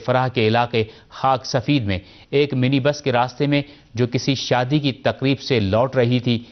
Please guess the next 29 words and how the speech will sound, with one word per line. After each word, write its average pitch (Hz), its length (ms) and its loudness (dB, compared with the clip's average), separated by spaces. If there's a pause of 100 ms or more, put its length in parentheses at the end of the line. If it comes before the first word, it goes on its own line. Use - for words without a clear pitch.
(180)
بم 113 300 -2
کا 107 260 0 (160)
دھماکہ 120 300 0
ہوا، 127 300 2 (280)
جس 139 200 -2
میں 156 80 0
سترہ 156 340 -2
افراد 120 440 0
جاں 113 200 0
بحق 113 300 -2
اور 113 160 0
نو 107 360 2
دیگر 113 300 0 (220)
زخمی 117 420 -4
ہو 95 160 -2
گئے۔ 92 280 -4 (560)
یہ 113 140 2
منی 117 220 2
بس 131 220 0
صوبہ 120 180 2 (120)
فرا 120 220 2
کے 117 140 -2
شہر 127 340 0 (360)
پشت 131 280 -2
رود 120 340 0
جا 117 160 2
رہی 120 200 0
تھی 131 240 -2 (260)
جب 120 140 0